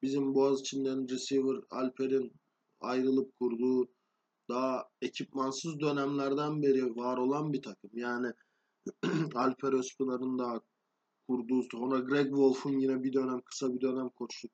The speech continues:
yaptığı falan böyle hani bakıyorsun başarıyı ne zaman yakaladı? Kurulduktan yirmi sene sonra. Ama köklü bir takım. Tamam sportif başarısı yok ama köklü sistemi var.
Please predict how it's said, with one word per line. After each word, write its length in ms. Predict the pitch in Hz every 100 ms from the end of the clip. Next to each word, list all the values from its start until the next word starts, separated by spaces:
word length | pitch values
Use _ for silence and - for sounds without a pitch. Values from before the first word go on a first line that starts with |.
| -
yaptığı 400 | 117 - 131 120
falan 420 | 113 120 123 123
böyle 200 | 123 123
hani 340 | 127 143 135 - _ _ _ _ _
bakıyorsun 720 | 127 123 - 170 - 175 185 - _ _ _ _ _ _ _ _ _ _ _ _ _ _ _
başarıyı 540 | 123 131 170 160 170
ne 100 | 180
zaman 240 | 175 156
yakaladı? 680 | 135 127 120 113 127 175 151 - _
Kurulduktan 560 | 143 147 151 139 165 170
yirmi 340 | 156 151 175
sene 280 | 185 156 131
sonra. 280 | - 95 82 _ _ _ _ _ _ _ _ _ _ _ _ _ _ _ _ _ _ _ _ _ _ _ _
Ama 360 | - 120 202 151
köklü 420 | - 147 147 190
bir 80 | 202
takım. 380 | 160 131 139 151
Tamam 300 | 156 151 151
sportif 460 | - 156 143 165 156
başarısı 460 | 139 139 127 -
yok 120 | 156
ama 180 | 185 190
köklü 400 | 185 175 170 143
sistemi 540 | 135 139 - 147 151 143
var. 220 | 127